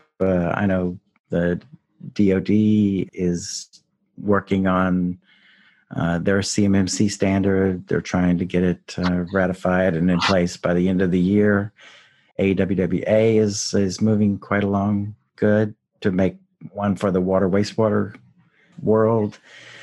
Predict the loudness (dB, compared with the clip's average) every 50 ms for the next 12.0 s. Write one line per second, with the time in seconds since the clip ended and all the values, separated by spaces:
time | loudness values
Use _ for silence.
0 | -20 -20 -20 -20 -20 -20 _ _ _ -2 -2 0 0 0 -2 -4 -2 0 0 0
1 | 0 -2 -4 -2 0 2 2 4 2 2 2 2 2 4 2 2 0 -2 -6 -6
2 | -2 0 0 0 0 -2 -6 -8 -8 -2 0 0 0 0 0 -2 -2 0 0 0
3 | 0 0 0 0 2 2 2 2 2 0 0 0 0 0 2 2 2 0 0 -2
4 | -2 0 0 2 2 0 0 0 0 0 0 -2 -2 -2 -6 _ _ _ _ -4
5 | -2 -2 0 -2 -4 -4 -8 -8 -8 -4 -2 0 0 2 0 0 0 0 0 0
6 | -2 -2 0 0 2 4 4 4 4 2 2 2 2 0 0 -2 -2 -4 -6 -6
7 | -10 -12 _ _ _ -6 -2 0 0 0 0 -2 -2 -2 0 2 2 2 2 2
8 | 0 -2 -4 -8 -4 -4 -4 -2 0 0 -2 -2 -2 -2 -2 0 0 -2 -4 -6
9 | -12 -10 -4 -2 0 2 2 0 0 0 0 0 2 2 2 0 0 -4 -4 -2
10 | -2 -2 -2 -2 -4 -4 -4 -4 -2 -2 -2 -2 -2 -2 -4 -4 -2 0 0 0
11 | 0 0 0 0 2 0 2 2 2 2 2 0 -4 -8 -12 -12 -16 -18 -16